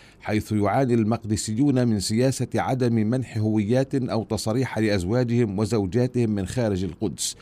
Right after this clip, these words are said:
مما يجعل الأسرة المقدسية مهددة بشكل دائم لمزاج الاحتلال وفصلها عن بعضها. الزميل حسام شبلاق وهذا التقرير.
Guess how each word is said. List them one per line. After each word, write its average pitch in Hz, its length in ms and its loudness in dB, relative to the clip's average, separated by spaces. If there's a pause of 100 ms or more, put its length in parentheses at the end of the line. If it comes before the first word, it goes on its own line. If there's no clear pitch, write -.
(340)
مما 90 280 0
يجعل 107 260 0
الأسرة 107 480 -2
المقدسية 107 760 -2
مهددة 107 760 2 (240)
بشكل 110 560 -2
دائم 131 340 2
لمزاج 113 560 2
الاحتلال 110 640 0
وفصلها 101 640 -4 (280)
عن 123 180 -2
بعضها. 65 480 -10 (460)
الزميل 98 340 0
حسام - 260 -2
شبلاق 131 460 0
وهذا 101 240 2
التقرير. 92 640 -8